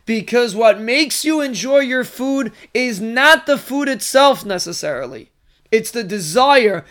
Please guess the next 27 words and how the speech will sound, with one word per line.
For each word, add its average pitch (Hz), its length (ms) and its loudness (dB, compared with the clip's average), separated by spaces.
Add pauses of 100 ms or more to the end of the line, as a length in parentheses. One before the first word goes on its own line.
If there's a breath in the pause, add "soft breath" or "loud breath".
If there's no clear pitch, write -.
(140 soft breath)
it's 220 220 -4
the 214 120 2
feeling 269 520 -4
that 226 120 2
you're 214 140 -2
missing 233 460 -4
something. - 540 -10 (260 soft breath)
It's 220 180 -4
the 214 140 0
feeling 269 440 -4
of 202 220 -2
hunger 226 560 4 (220 soft breath)
that 233 180 2
generates 233 720 2
the 208 160 -2
enjoyment 185 680 -2
of 160 140 -6
food. - 380 -16 (1400 soft breath)
That's 247 440 4
what 262 140 0
the 240 80 -4
pasuk 226 480 0
in 202 120 -4
Mishlei 190 360 -4
is 170 120 -6
teaching - 380 -10
us. - 300 -18